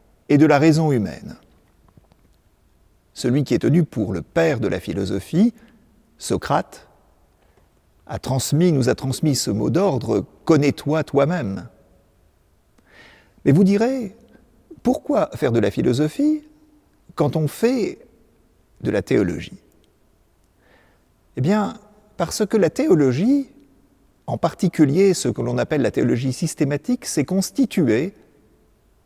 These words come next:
à partir et avec les concepts de la thé-, de la philosophie. Tout de suite, pour s'exprimer, pour déployer sa compréhension à partir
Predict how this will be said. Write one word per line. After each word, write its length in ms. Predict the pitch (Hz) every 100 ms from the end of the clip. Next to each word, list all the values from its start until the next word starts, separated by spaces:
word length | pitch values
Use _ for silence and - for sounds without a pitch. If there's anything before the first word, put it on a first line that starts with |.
| _ _ -
à 80 |
partir 840 | - 175 - - 220 120 - - - _ _ _
et 100 | - - -
avec 580 | 180 208 - - - - _ _ _ _ -
les 160 | 165 165
concepts 640 | 160 143 - 170 - - 180 - _ _ _ _
de 140 | -
la 140 | 123 120
thé-, 240 | 113 104
de 100 | -
la 120 | 151 -
philosophie. 640 | 110 98 - - - - _ _ _ _ _ _ _ _ _ _ _ _ _ _ _ _ _ - - - _ _ _ _ _ _
Tout 160 | - 208
de 60 | -
suite, 340 | 208 262 -
pour 200 | - 120
s'exprimer, 800 | - 156 - - 131 139 220 359 _ _ _ _ _ _ _ _
pour 200 | - 104
déployer 680 | 101 147 151 143 139 170 285
sa 140 | -
compréhension 800 | 120 131 - 127 120 - 147 208
à 80 | 175
partir 680 | 120 - - 220 240 -